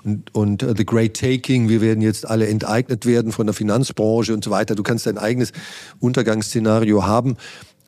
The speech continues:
Aber der Markt hat halt so eine Kollektive, das ist, wenn man so will, die Gewi-, der gewichtete Durchschnitt, äh, der, der, ja, Angst, äh, letztlich des, äh, des Marktes. Und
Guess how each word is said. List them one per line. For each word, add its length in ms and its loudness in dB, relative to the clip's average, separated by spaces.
Aber 180 0
der 140 2
Markt 460 0
hat 180 -2
halt 160 0
so 80 0
eine 140 2
Kollektive, 680 -2
das 160 -2
ist, 340 -12
wenn 160 -2
man 120 0
so 180 -4
will, 140 2
die 100 -2
Gewi-, 240 -2
der 140 -2
gewichtete 360 -2
Durchschnitt, 480 0
äh, 180 2
der, 220 2
der, 380 2
ja, 260 0
Angst, 560 -4
äh, 180 4
letztlich 420 0
des, 240 0
äh, 300 0
des 180 -2
Marktes. 460 0
Und 240 0